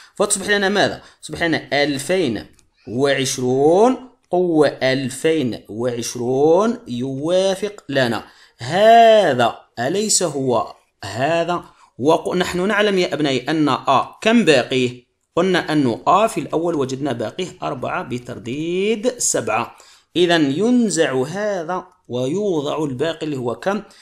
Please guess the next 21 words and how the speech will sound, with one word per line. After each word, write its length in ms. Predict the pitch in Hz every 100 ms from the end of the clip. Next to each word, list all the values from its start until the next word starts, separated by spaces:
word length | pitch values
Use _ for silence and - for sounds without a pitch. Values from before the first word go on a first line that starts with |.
| - _
اللي 120 | 135
هو 340 | 139 143 160 - _ -
أربعة 600 | 170 156 110 123 170 -
بترديد 1080 | 135 131 127 123 110 139 160 175 185 196 196 -
سبعة. 520 | - 139 92 82 76
أعيد، 420 | 123 135 165 - - _ _
هذه 1000 | - 104 160 208 226 220 214 190 160 156 151
ألفين 360 | 143 131 123
وعشرون 960 | 117 95 90 - 110 143 170 208 240 285 - _ _ _
باقيها 720 | 113 139 160 151 226 220 175
لما 260 | 151 185 170
حسبناها 420 | 151 147 156 139
في 60 | 135
الأول 280 | 135 208 208
وجدناها 580 | 160 156 196 220 226 -
كم؟ 180 | 269 262 -
وجدناها 440 | - 139 151 214 226
أربعة. 540 | - 143 117 95 98 _ _ -
الآن 360 | - 240 220 190
ننزعها 560 | 240 196 185 208 226
ونضع. 440 | 254 220 131 104